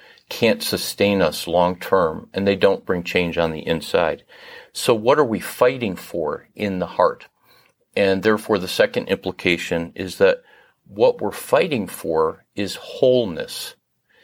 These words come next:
And wholeness, W H O L E N E S S,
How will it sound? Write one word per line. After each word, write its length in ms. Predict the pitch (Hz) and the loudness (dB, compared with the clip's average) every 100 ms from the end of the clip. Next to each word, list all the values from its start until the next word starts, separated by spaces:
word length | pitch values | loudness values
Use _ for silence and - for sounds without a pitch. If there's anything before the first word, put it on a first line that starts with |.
| _ _ - | _ _ 0
And 180 | 104 | 0
wholeness, 920 | 101 - 143 165 139 82 82 - - - | -2 2 4 4 4 0 -2 -6 -10 0
W 520 | 110 104 101 101 95 - | 2 2 2 0 0 -4
H 220 | 95 - | -6 0
O 140 | 95 | 0
L 280 | - 90 85 | 2 0 0
E 240 | - 95 90 | -2 -6 -4
N 180 | 92 92 | -4 -4
E 180 | 92 90 | -6 -4
S 260 | 92 90 - | -2 -2 2
S, 260 | 92 85 | 2 2